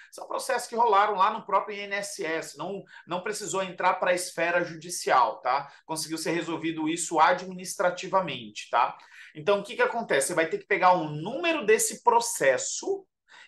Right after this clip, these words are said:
e informar no E-Social o número do processo. Então, se você que tá enviando o código zero cinco zero um zero zero um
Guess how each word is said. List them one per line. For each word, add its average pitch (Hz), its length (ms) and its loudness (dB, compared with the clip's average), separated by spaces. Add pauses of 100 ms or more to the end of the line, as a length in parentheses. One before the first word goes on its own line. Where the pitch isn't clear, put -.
e 175 160 -2
informar 233 920 4
no 240 180 -2
E-Social 226 720 2
o 190 60 -8
número 180 360 -4
do - 80 -14
processo. - 720 -6 (300)
Então, 156 200 0
se 165 140 -2
você 170 400 4
que - 120 -10
tá 311 220 4
enviando 285 440 0
o 190 80 -4
código 160 360 2
zero 160 280 2
cinco - 360 -8
zero 269 320 4
um 185 140 -6
zero 160 300 4
zero 233 260 2
um 156 260 -8